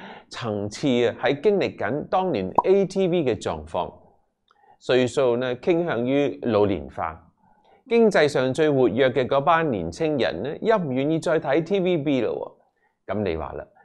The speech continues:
廣告商有啲乜嘢理由啊，要好似以前噉趨之若鶩噉，要擺晒大部分嘅資源落去T V B呢？廣告商，特別係針對年青人嘅廣告商，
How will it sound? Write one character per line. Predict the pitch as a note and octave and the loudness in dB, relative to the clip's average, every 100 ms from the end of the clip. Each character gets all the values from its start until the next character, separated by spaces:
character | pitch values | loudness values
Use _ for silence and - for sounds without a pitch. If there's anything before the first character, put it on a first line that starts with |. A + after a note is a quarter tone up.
| _ _ | _ _
廣 | A#2 C3 | -2 -2
告 | C#3+ A#2+ | 2 2
商 | B2 D#3 D3 | 2 0 0
有 | G#2+ | -2
啲 | B2+ | -2
乜 | D3+ E3+ | -2 -2
嘢 | A#2+ A2 | -2 -2
理 | G#2 F#2 G#2 | 0 -2 0
由 | G2 | 0
啊， | A#1+ D#2+ F2 | 0 -4 -4
要 | B2 C#3+ | -2 -2
好 | C3+ E3 | -2 -2
似 | - D3 | -2 -2
以 | G#2+ G#2 A#2 | 0 -2 -2
前 | A#2 F#2+ D#2+ | -4 -6 -6
噉 | D#2 F2+ - - _ - | -6 -6 -8 -14 _ -18
趨 | - A3+ G3 E3+ | -8 -4 -2 -2
之 | F3+ C3 | 0 2
若 | G#2+ - | 2 0
鶩 | F2+ E2 E2 | -2 -2 -4
噉， | F2+ - - _ - | -8 -12 -20 _ -4
要 | E3+ | 0
擺 | E3 D#3 G#2 A#2+ F#3 | 2 4 4 4 0
晒 | F#3+ D3 B2 - - | 0 -4 -4 -6 0
大 | C#3 C3 C3 | 2 2 2
部 | C3+ B2 | 0 0
分 | C3 A#2+ | -2 -2
嘅 | C3+ | -2
資 | - D#3 A2+ | 0 0 0
源 | D#2+ - - | -4 -8 -6
落 | F2+ F#2+ | -4 0
去 | G2 | -2
T | B2 A#2+ | -2 -2
V | A#2+ | -2
B | A#2 A#2 | -4 -6
呢？ | A#2 C3 C3+ _ _ _ _ _ _ _ _ _ _ _ _ - | -6 -10 -16 _ _ _ _ _ _ _ _ _ _ _ _ -2
廣 | D3 E3 | 0 2
告 | C3+ | 2
商， | C3 F3 D#3+ - | 2 0 0 -2
特 | - | -2
別 | A#2 A2+ | 0 0
係 | A2+ A#2 | 0 0
針 | A#2 F#3+ F#3 | 0 0 2
對 | D#3+ B2 - | 2 0 0
年 | - A2+ G2+ F2+ F2 | -2 0 0 -2 -6
青 | - E3+ D3+ | -4 -2 -2
人 | E2 E2+ | -2 -4
嘅 | G2+ | -4
廣 | G2 G2+ | -4 -6
告 | C3 A#2+ | -4 -4
商， | A#2+ F3 | -4 -6